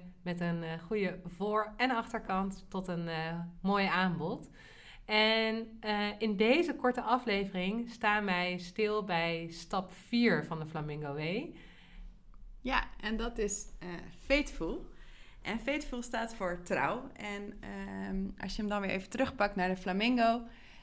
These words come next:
Speaker 2: dan, eh, is de flamingo een van de weinige dieren in het dierenrijk die monogaam is. Dus die, eh, zijn leven lang bij dezelfde partner blijft. Ehm, en, ehm,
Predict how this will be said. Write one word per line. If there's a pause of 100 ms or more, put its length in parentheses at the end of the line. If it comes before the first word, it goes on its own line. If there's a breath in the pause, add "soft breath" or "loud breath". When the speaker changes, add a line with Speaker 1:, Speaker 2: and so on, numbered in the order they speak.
(140 loud breath)
Speaker 2:
dan,
eh,
is
de
flamingo
een
van
de
weinige
dieren
in
het
dierenrijk
die
monogaam
is.
Dus
die,
eh, (200)
zijn
leven
lang
bij
dezelfde
partner
blijft. (640 loud breath)
Ehm, (880)
en,
ehm,